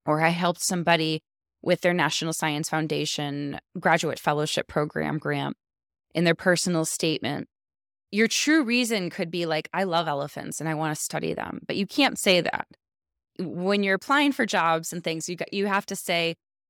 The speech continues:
and it's not that this is not true, you have to explain that you are fascinated by elephants because they are amongst, this is, like, the phrases I would use, "amongst the most intelligent animals on the planet. They have really sophisticated social behavior.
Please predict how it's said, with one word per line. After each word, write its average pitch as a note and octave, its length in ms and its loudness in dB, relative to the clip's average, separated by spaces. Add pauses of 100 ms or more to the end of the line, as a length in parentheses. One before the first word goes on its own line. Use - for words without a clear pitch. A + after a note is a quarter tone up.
(160)
and G3 140 4
it's G3+ 120 2
not D#4 160 4
that B3+ 120 0
this A#3 160 -2
is G3 100 -4
not F3+ 180 -2
true, F3+ 720 2
you F#3+ 240 -2
have G#3+ 200 2
to G3+ 100 -2
explain F3 840 -4
that D#3+ 480 -2
you F3 220 -4
are D3+ 160 -2
fascinated F#3+ 640 0
by E3 120 2
elephants D3+ 540 0
because D3 560 -4 (380)
they E3+ 260 2
are D#3 220 4
amongst, D#3+ 760 -2
this D#3+ 160 -2
is, D#3 80 -6
like, D#3+ 140 -2
the F3 80 -2
phrases D#3 400 0
I C#3+ 100 4
would D3 120 -2
use, C#3 200 -2
"amongst E3 340 0
the F3+ 60 -4
most D#3+ 240 -2
intelligent F#3 600 0
animals D#3+ 420 -2
on C#3+ 100 -2
the C#3+ 80 -4
planet. F#3+ 540 2
They E3+ 160 -2
have D#3+ 180 -4
really D3+ 160 -2
sophisticated E3 840 -4
social F#3+ 360 -2
behavior. E3 640 -2